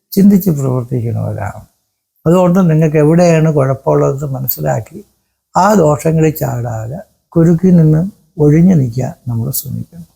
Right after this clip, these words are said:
പിന്നെ ഈ വേഴ പന്ത്രണ്ട് നിൽക്കുമ്പോൾ സാമ്പത്തിക ഇടപാട്, ബാങ്കിങ് ലോണ്, കടബാധ്യതകൾ, വസ്തുവകളൊക്കെ വിൽക്കണമെന്നുള്ള തോന്നലുകൾ,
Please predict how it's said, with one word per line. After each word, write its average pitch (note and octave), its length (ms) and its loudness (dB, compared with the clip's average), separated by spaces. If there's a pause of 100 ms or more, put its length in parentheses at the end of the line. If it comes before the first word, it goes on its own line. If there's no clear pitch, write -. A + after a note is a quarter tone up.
(500)
പിന്നെ F3+ 220 4
ഈ E3+ 200 4
വേഴ D#3+ 340 2
പന്ത്രണ്ട് D3+ 580 -4
നിൽക്കുമ്പോൾ C#3 360 -6
സാമ്പത്തിക C3+ 560 -6
ഇടപാട്, C#3+ 400 2
ബാങ്കിങ് C3+ 540 -2
ലോണ്, C#3 380 -4 (540)
കടബാധ്യതകൾ, C#3 1120 2 (140)
വസ്തുവകളൊക്കെ C#3 840 2
വിൽക്കണമെന്നുള്ള C#3 800 -2
തോന്നലുകൾ, C3 760 -4